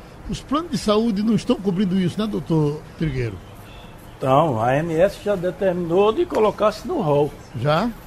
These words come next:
Speaker 2: Desde que seja solicitado pelo médico, ele tá cobrindo, sim.
Speaker 1: Pronto. Então, essa é uma informação importante. É, é,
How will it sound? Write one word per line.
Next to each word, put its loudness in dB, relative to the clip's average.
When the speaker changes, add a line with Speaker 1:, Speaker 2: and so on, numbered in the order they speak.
Speaker 2:
Desde -2
que -6
seja 0
solicitado 0
pelo 0
médico, 0
ele -4
tá -6
cobrindo, -2
sim. -12
Speaker 1:
Pronto. -2
Então, 0
essa 0
é -2
uma -2
informação -2
importante. -2
É, -6
é, -4